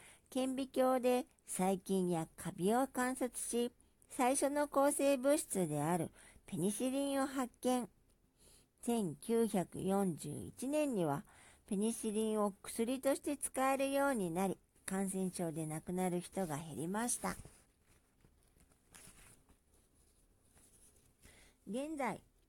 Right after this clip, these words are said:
ここまでずっとお話ししてきたものは、光学顕微鏡と呼ばれます。現在でも血液検査や尿検査などに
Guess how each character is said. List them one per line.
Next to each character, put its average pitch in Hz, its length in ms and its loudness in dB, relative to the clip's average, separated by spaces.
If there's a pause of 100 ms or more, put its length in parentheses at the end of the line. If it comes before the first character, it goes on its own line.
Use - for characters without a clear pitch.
(320)
こ - 120 -18
こ 214 140 -2
ま 202 180 -2
で 139 160 -6 (100)
ず - 80 -14
っ 117 80 -8 (120)
と 240 140 -2
お 277 40 -4
話 277 460 -6
し - 20 -6
し - 80 -6
て 277 160 -4
き - 80 -12
た 220 180 -2
も 160 120 -6
の 165 220 -2
は、 147 160 -6 (460)
光 220 340 2
学 220 340 -4
顕 214 340 -2
微 208 220 -4
鏡 277 300 -2 (200)
と 277 100 -2
呼 247 180 -2
ば 139 140 -6
れ 123 100 -10
ま 123 140 -12
す。 - 280 -18 (520)
現 302 260 -2
在 254 240 -2
で 165 120 -2
も 127 260 -8 (360)
血 196 280 -4
液 233 240 -4
検 240 340 -6
査 165 120 -2
や 135 140 -4 (300)
尿 202 280 -2
検 311 260 -2
査 277 140 -2
な 190 160 -2
ど 156 100 -4
に 143 160 -8